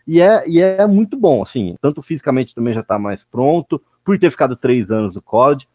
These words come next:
a defesa dele é excelente, e se ele levar a mãe dele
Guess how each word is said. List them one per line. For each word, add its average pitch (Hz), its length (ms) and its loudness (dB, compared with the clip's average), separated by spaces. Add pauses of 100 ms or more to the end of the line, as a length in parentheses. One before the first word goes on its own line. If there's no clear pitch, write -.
(320)
a 110 80 -4
defesa 151 460 0
dele 135 240 0
é 123 40 2
excelente, 123 680 -4
e 135 80 -10
se - 240 -2
ele 254 160 2
levar 143 340 4
a 131 60 4
mãe 156 280 2
dele 120 540 0